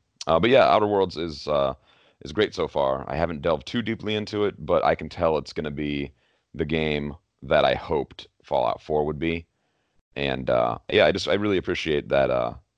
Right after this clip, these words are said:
Obsidian did that. Like, basically, I mean, this whole game is, like, basically a big fuck you to Bethesda. Like, if you're gonna take our beloved,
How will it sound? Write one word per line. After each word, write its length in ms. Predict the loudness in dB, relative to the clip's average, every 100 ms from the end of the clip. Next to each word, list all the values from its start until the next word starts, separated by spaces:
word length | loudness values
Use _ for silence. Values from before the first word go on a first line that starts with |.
| _
Obsidian 640 | -12 -4 -4 -2 -6 -10 -14 _ _ _ -8
did 220 | -4 -2
that. 340 | 2 2 0 -6 _ _ _ -2
Like, 320 | 0 -2 -10 _ _ _ _ _ _ 2
basically, 440 | 2 2 4 4
I 40 | 4
mean, 140 | 0
this 120 | -2
whole 160 | -2 0
game 300 | 0 0 -2
is, 160 | -2
like, 160 | -2 0
basically 420 | -2 -2 -4 -4
a 40 | -2
big 180 | -6
fuck 280 | -2 -2 -2
you 300 | -4 -6 -6
to 460 | -6 -6 -4 -6 -8 -14 _ _ -4
Bethesda. 680 | 2 4 4 2 -4 -4 -8
Like, 200 | -6 -6
if 100 | -4
you're 100 | -2
gonna 220 | 0 2 2
take 380 | 2 2 0 _ _
our 180 | 2 4
beloved, 640 | 2 2 2 2 -2 -4